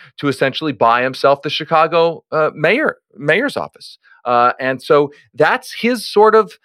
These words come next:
I mean, that's his career. Uh, and then he leaves office in disgrace. Uh, he's now, uh, working for, uh, uh, you know, the healthcare industry, and we can, we can talk about that. Uh, he's an investment banker. He's making a lot of money. And now he's being given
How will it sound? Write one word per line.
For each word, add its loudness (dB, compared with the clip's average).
I 0
mean, 2
that's -2
his -6
career. -2
Uh, 2
and 0
then 2
he -4
leaves -4
office 0
in -8
disgrace. -4
Uh, 4
he's -12
now, 0
uh, -2
working 0
for, 2
uh, 2
uh, -2
you -10
know, -2
the -8
healthcare 0
industry, -6
and -8
we -12
can, -20
we -20
can -20
talk -2
about -2
that. -2
Uh, -10
he's -14
an -12
investment -8
banker. -2
He's -10
making -8
a -6
lot -2
of -8
money. -2
And -2
now 2
he's -4
being -4
given -2